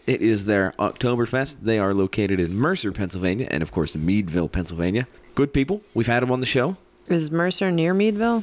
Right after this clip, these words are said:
Speaker 2: I know where Meadville is. I don't know where Mercer is.
Speaker 1: Uh, Mercer is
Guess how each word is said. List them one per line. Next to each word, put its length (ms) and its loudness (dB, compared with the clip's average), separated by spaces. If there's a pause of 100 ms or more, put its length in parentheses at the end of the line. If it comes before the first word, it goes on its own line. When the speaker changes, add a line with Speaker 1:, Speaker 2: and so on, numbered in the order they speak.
(140)
Speaker 2:
I 80 0
know 80 2
where 100 2
Meadville 360 2
is. 80 -2
I 40 2
don't 100 2
know 100 2
where 80 2
Mercer 380 0
is. 300 -4 (140)
Speaker 1:
Uh, 320 2
Mercer 360 2
is 380 2